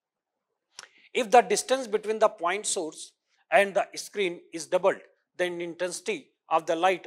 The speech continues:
on the screen will becomes। अब इसमें क्या कह रहा है कि इंटेंसिटी पर क्या फर्क पड़ेगा अगर पॉइंट सोर्स और स्क्रीन को डबल कर दिया जाए। ओके बेटा, तो देखो I inversely proportional to R square होता है,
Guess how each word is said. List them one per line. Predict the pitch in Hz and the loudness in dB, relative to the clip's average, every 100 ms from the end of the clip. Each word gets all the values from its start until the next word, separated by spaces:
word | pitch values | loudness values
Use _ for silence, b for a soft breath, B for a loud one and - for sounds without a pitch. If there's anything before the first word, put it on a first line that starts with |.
| - | -8
on | 160 160 | -6 -4
the | 160 | -6
screen | - 175 156 147 _ _ | -6 -8 -8 -10 _ _
will | 170 151 | -8 -8
becomes। | 123 - - - _ _ _ _ _ - | -12 -16 -20 -20 _ _ _ _ _ 6
अब | 240 - - _ | 6 6 -12 _
इसमें | 190 226 240 | -10 -6 0
क्या | 233 | 2
कह | 220 | 4
रहा | 233 | 4
है | 214 233 _ _ _ _ _ _ _ _ _ - | 2 -2 _ _ _ _ _ _ _ _ _ -18
कि | - | -8
इंटेंसिटी | 190 196 240 240 277 | -4 0 0 -2 0
पर | 247 | 0
क्या | - 226 | 6 6
फर्क | 214 208 - | 8 0 2
पड़ेगा | 208 196 147 - - _ _ - | 2 2 0 -4 -16 _ _ 0
अगर | 196 214 - - _ _ _ - | 4 4 2 -8 _ _ _ 4
पॉइंट | 196 214 | 4 4
सोर्स | - 196 175 151 | -2 -4 -4 -2
और | 175 165 - | -2 -4 -16
स्क्रीन | - - 165 143 - _ _ _ _ _ _ - | -16 -8 -8 -8 -18 _ _ _ _ _ _ -6
को | |
डबल | 170 160 151 | 0 2 2
कर | 135 | -2
दिया | - 101 | -6 -14
जाए। | 82 - _ _ _ | -16 -20 _ _ _
ओके | 156 | -2
बेटा, | 220 233 | 6 6
तो | - - _ _ _ _ 190 | 4 -8 _ _ _ _ -2
देखो | 175 131 - _ _ _ _ - | -2 -2 -8 _ _ _ _ 8
I | 208 233 247 - _ _ _ _ _ _ _ _ _ _ _ _ _ _ _ _ _ _ _ _ _ _ _ _ _ _ - | 8 8 -4 -20 _ _ _ _ _ _ _ _ _ _ _ _ _ _ _ _ _ _ _ _ _ _ _ _ _ _ -10
inversely | 185 196 196 233 247 | -4 0 0 -4 -8
proportional | 202 170 170 185 170 | -8 -8 -8 -8 -6
to | 156 | 0
R | 127 139 | 0 -2
square | - 139 | -8 -10
होता | 120 - | -12 -20
है, | - | -20